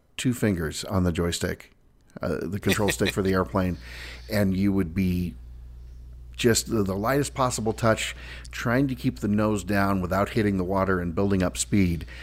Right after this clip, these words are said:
Speaker 1: And instead they show him, he's almost got his feet on the instrument panel. He's pulling the stick as hard as he can, trying to, like, physically lift the airplane up off the water. And,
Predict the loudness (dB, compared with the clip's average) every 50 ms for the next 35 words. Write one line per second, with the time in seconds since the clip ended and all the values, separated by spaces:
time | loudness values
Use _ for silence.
0 | -16 -16 -16 -16 -10 -4 0 2 2 2 2 0 -2 -4 -4 -2 -2 0 2 2
1 | 0 0 0 -2 0 0 2 2 0 2 2 2 2 2 2 2 0 0 0 0
2 | 0 -2 -2 2 4 4 4 4 2 0 0 2 2 2 2 2 0 0 0 0
3 | 0 0 2 2 0 0 -2 -4 -6 -4 0 2 4 4 4 2 0 0 2 2
4 | 2 2 0 -2 -2 -4 -2 0 2 2 2 2 0 0 0 -2 0 0 2 2
5 | 2 2 2 0 0 0 2 2 2 0 -2 -6 -12 -16 -16 -16 -4 -2 -2 -2
6 | -2 -2 -2 0 2 2 0 2 0 0 -2 0 2 2 2 0 0 0 0 2
7 | 2 2 2 0 0 0 0 0 0 0 0 0 -2 -2 2 4 4 4 4 2
8 | 0 -2 -4 -4 -6